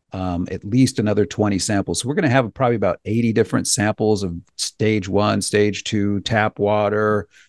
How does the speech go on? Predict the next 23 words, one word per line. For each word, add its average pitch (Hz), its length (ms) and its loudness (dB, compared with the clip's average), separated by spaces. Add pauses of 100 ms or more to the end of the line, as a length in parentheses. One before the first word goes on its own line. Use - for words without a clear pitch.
(120)
structured 117 520 0
water, 104 420 0
all 107 240 0
<laughs> - 20 -2
being 107 320 4
tested 113 480 -2
and 98 100 -2
seeing, 113 320 0
like, 101 220 2
what's 95 320 -2
in 110 180 -2
there. 143 220 0 (560)
And 117 140 -2
what's 117 200 -2
really, 180 320 0
really 151 260 0
cool, 139 480 -2
folks, - 520 -6 (340)
is 101 180 -6
that, 104 320 2 (100)
um, 98 560 -4 (520)
uh, 98 500 -4 (580)
the, 101 160 -8